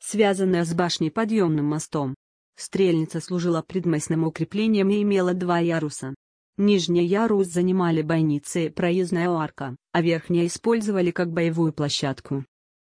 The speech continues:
В тысяча шестьсот шестидесятых годах Дмитриевская башня по своей огневой мощи превосходила все остальные.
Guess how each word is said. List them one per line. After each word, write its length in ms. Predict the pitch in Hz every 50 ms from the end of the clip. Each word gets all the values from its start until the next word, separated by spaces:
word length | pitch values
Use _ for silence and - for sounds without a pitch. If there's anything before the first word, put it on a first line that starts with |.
| _ _ _
В 120 | - -
тысяча 400 | - 240 240 - - 196 - 196
шестьсот 440 | 180 - 185 180 - - 170 156 151
шестидесятых 800 | - - 170 - - 175 160 180 170 - 190 165 156 - 165 165
годах 360 | 160 185 185 175 165 156 156
Дмитриевская 840 | 156 170 185 185 175 - - 180 175 165 156 - - - 180 170 160
башня 420 | 151 156 147 - - - 180 165
по 120 | - 202
своей 380 | 185 - 196 190 185 190 185 185
огневой 520 | - 190 175 170 180 202 196 185 175 156
мощи 380 | 160 170 190 220 240 - - 240
превосходила 760 | - - 190 180 185 175 - - 196 180 170 180 190 180 175 170
все 220 | - - 170 165
остальные. 640 | 160 - - 180 175 175 175 165 156 143 143 135